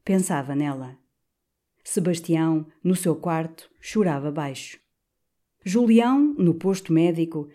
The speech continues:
estendido no sofá, lia a revista dos dois mundos. Leopoldina dançava numa soirée da Cunha. Os outros dormiam.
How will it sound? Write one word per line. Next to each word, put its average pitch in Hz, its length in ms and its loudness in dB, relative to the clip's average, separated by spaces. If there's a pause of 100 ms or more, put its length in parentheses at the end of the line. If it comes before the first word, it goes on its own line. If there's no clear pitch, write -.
(140)
estendido 226 500 2
no 160 100 4
sofá, 160 560 -8 (360)
lia 202 240 4
a - 20 4
revista 202 500 -2
dos 135 160 -12
dois 151 220 -2
mundos. 147 480 0 (800)
Leopoldina 170 720 2
dançava 160 560 -4
numa 180 240 2
soirée 180 460 -4
da 131 120 -8
Cunha. 135 520 -6 (760)
Os 202 220 0
outros 143 300 -4
dormiam. 139 540 -2